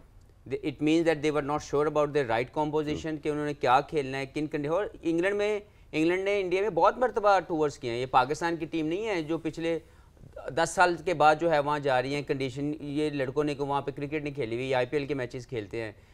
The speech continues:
Speaker 1: ये टूर्स करते हैं, तो they knew everything। अ, दूसरा इनकी, इनकी जो style of play है वो बदला।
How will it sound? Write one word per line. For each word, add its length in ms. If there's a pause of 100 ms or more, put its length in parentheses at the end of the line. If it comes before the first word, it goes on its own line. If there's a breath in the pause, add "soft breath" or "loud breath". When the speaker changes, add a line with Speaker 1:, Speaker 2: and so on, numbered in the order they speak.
(120)
Speaker 1:
ये 60
टूर्स 380
करते 280
हैं, 80
तो 120
they 180
knew 300
everything। 440 (640 soft breath)
अ, 340
दूसरा 540
इनकी, 460
इनकी 460
जो 160
style 340
of 100
play 160
है 160
वो 120
बदला। 400